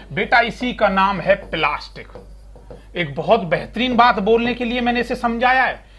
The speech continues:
जिंदगी में याद रखना, जिंदगी में याद रखना, कभी भी पूरी तरह perfectly, perfectly वर्ड बोला ना इसने यहां, perfectly inelastic। याद रखना perfectly inelastic कुछ नहीं होता है। याद रखना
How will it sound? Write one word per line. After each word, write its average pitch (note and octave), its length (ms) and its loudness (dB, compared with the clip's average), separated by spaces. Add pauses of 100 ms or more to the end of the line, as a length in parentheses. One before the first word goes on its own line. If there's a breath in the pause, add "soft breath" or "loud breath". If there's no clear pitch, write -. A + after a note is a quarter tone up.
(180 soft breath)
जिंदगी A3+ 520 0
में B3+ 120 4
याद A#3 200 4
रखना, A#3+ 280 -2
जिंदगी A#3+ 560 0
में B3+ 120 0
याद G3+ 180 2
रखना, F#3+ 500 -2 (400 soft breath)
कभी F#3 340 0
भी A#3 180 -2
पूरी D#4 640 -2
तरह F#3+ 360 0 (180)
perfectly, F#3+ 720 -2 (200)
perfectly G3+ 460 -2
वर्ड G3+ 200 0
बोला G3+ 260 0
ना A3+ 100 -2
इसने B3+ 220 -4
यहां, B3 180 2 (500 soft breath)
perfectly G3+ 640 -2 (120)
inelastic। F3 580 0 (360 soft breath)
याद F3 500 4
रखना G#3+ 680 0 (240 loud breath)
perfectly F#3 720 -2 (140)
inelastic E3 640 0 (140)
कुछ F3 240 -10
नहीं C#3 240 -8
होता B2 340 -10
है। G#2+ 200 -16 (600)
याद E3 520 4
रखना A3 720 0